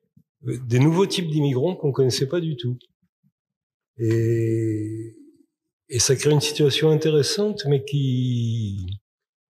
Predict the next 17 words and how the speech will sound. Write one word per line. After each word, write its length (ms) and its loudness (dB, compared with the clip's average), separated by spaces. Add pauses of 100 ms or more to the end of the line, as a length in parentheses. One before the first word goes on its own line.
(840)
qui 140 0
n'est 120 6
pas 240 2
vraiment 360 4
celle 200 2
que 120 0
les, 300 4
les 400 0
partis 400 -2
de 160 0
droite, 520 0
enfin, 680 -4 (180)
décrivent, 540 -2 (960)
si 140 -20
vous 60 -4
voulez. 200 -2 (920)
Euh, 960 -2